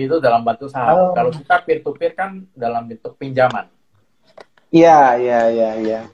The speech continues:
Speaker 2: Jadi mereka harus balikin kita, eh, bunganya kan jelas. Kalau
Speaker 1: Ya.
Speaker 2: saham dia kan balikin dividennya gitu kan ya. Oke, oke, oke, oke. Nice, nice, nice, nice.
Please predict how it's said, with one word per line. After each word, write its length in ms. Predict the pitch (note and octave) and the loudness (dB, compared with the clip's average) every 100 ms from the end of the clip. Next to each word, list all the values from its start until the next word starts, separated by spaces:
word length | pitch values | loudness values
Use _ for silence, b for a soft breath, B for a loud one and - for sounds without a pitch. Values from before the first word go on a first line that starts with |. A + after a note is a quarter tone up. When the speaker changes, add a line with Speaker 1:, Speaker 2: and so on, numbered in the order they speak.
| _ _ _ | _ _ _
Speaker 2:
Jadi 160 | B2+ | 4
mereka 400 | E3 D#3 D3 D#3 | 6 6 6 6
harus 80 | D3 | 4
balikin 800 | - C3 B2 C#3 C#3+ D3 C#3 C3+ | 4 2 4 4 2 4 4 4
kita, 280 | C3 - D#3+ D3 | 0 4 4 4
eh, 280 | - B2 G#2+ - | 4 4 4 2
bunganya 400 | B2+ A#2+ A2+ D3 | -2 0 2 2
kan 240 | D3+ D#3 - | 2 2 4
jelas. 560 | A#2+ D#3 - - - _ _ _ _ _ | 2 2 -2 -14 -20 _ _ _ _ _
Kalau 160 | A#2+ B2+ | 2 4
Speaker 1:
Ya. 80 | |
Speaker 2:
saham 320 | B2 B2+ D#3 C#3 | 4 4 4 2
dia 80 | |
kan 240 | D#3 E3 C3 | 4 4 4
balikin 320 | A#2+ B2 C#3+ | 2 4 4
dividennya 640 | C3+ B2+ C#3 C3+ B2 C3+ A#2+ | 4 4 4 4 4 4 2
gitu 220 | A#2+ B2 | 2 4
kan 160 | A#2 | 4
ya. 160 | A2 G#2+ - _ _ - _ _ _ _ _ _ _ _ _ _ _ _ _ _ - | 2 -4 -12 _ _ -20 _ _ _ _ _ _ _ _ _ _ _ _ _ _ -2
Oke, 320 | D3+ D3+ C3+ | 0 2 2
oke, 240 | - - C3 - | 2 2 2 2
oke, 120 | - B2+ B2+ | 2 0 0
oke. 180 | - A#2 B2+ | -2 -6 0
Nice, 320 | D#3+ C#3+ - | 0 0 -2
nice, 240 | C#3 C3+ - | -2 -2 -2
nice, 320 | B2 B2 - | -4 -6 -14
nice. 400 | C3 - - | -14 -12 -14